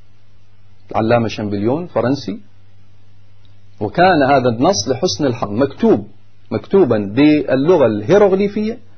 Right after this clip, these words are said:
واللغة ال-، البطلمية التي هي مزيج من، منها ومن اليونانية، وعلى ما أعتقد اللغة ال-، ال-، الإغريقية اليونانية.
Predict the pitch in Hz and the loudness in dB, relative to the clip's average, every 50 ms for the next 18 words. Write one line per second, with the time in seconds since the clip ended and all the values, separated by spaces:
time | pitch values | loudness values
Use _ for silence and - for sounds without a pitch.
0 | - - - - - - - 113 117 120 117 123 156 175 160 143 120 - - - | -20 -20 -20 -20 -20 -8 0 2 2 2 2 2 2 4 6 6 4 4 2 -4
1 | - - - - - - - - - - - - 113 113 113 110 110 107 104 104 | -12 -18 -20 -18 -20 -20 -18 -18 -18 -16 -6 -4 -2 0 0 0 0 0 0 0
2 | 107 104 104 101 101 98 101 101 101 101 101 101 104 107 147 175 - 165 165 151 | 0 0 0 0 0 0 0 0 0 -2 -2 -6 -2 0 0 0 2 0 0 2
3 | 160 190 220 233 240 254 262 - - - - - - 113 110 113 107 - 120 120 | 2 2 2 2 0 -2 -6 -10 -16 -20 -18 -10 -8 -4 -2 -2 -2 0 -2 0
4 | 113 113 110 104 131 180 175 127 113 117 110 110 107 107 110 117 139 147 135 123 | 0 -2 -2 -2 -2 -4 -4 -4 -4 -4 -4 -2 -4 -4 -2 -2 -2 -2 0 0
5 | 117 113 110 110 113 120 120 120 120 - 113 110 113 120 120 117 113 107 117 143 | 0 0 0 0 -2 -2 -2 -4 -4 -4 -4 -4 -2 -2 -2 -2 0 0 0 -2
6 | 160 175 180 - - - - - - - - - - - - - - - - - | -2 -4 -8 -10 -16 -18 -20 -20 -20 -20 -20 -20 -20 -20 -20 -20 -20 -20 -20 -20
7 | - - - - - - - - - - 123 113 143 - 160 170 170 170 156 - | -20 -20 -18 -18 -18 -18 -18 -18 -18 -10 -4 0 2 2 2 4 2 2 0 0
8 | - 170 - 160 135 131 135 - - 139 143 147 165 165 156 151 143 139 143 139 | -2 -2 -2 -2 -4 -4 -6 -4 -4 -2 0 2 4 4 4 2 2 0 0 0
9 | 135 131 127 127 123 - - - - - - - - - 147 156 160 151 - 160 | 0 0 -2 -4 -4 -6 -6 -6 -6 -6 -6 -4 -2 -2 0 0 0 0 0 -2
10 | 139 107 101 104 117 120 113 107 101 95 95 - - 107 | -2 -2 -2 -2 -2 -4 -4 -4 -4 -6 -6 -8 -12 -14